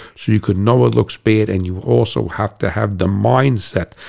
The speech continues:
of thinking out of the box and saying, "Well, what else can affect this? What else can do this?"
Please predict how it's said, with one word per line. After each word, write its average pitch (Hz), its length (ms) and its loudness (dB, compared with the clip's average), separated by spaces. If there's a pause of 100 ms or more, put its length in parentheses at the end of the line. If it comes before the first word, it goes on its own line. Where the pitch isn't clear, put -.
(300)
of 98 140 0
thinking 139 500 0
out 117 220 2
of 101 140 0
the 98 100 2
box 101 340 0
and 101 140 0
saying, 104 280 0
"Well, 90 200 0
what 143 680 2 (120)
else 139 340 2
can 113 220 0
affect - 560 -2
this? - 280 -6 (440)
What 123 340 2
else 123 300 0
can 104 260 2
do 107 220 4
this?" 101 240 0